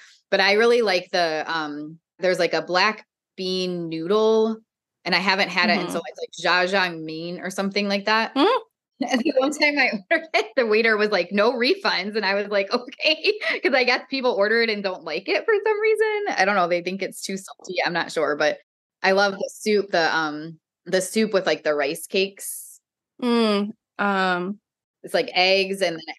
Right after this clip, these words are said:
Speaker 1: has the rice, the little
Speaker 2: Rice cakes. Yeah, yeah.
Speaker 1: My other thing that I really love when I, you know how they do the little ban-, banchan, the little
Speaker 2: Mm-hmm.
Speaker 1: appetizer.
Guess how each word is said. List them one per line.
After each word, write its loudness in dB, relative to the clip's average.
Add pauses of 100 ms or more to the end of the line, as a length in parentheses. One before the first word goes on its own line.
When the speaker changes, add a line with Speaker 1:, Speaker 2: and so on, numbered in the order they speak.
Speaker 1:
has -6
the -4
rice, -6
the 0
little 0 (120)
Speaker 2:
Rice 0
cakes. -4
Yeah, 2
yeah. 0 (440)
Speaker 1:
My 2
other 2
thing -2
that -2
I -2
really 0
love 0 (340)
when 0
I, 0
you 0
know 4
how 2
they 2
do -10
the 2
little 2
ban-, 0 (100)
banchan, -2
the -2
little -2 (160)
Speaker 2:
Mm-hmm. 0
Speaker 1:
appetizer. 0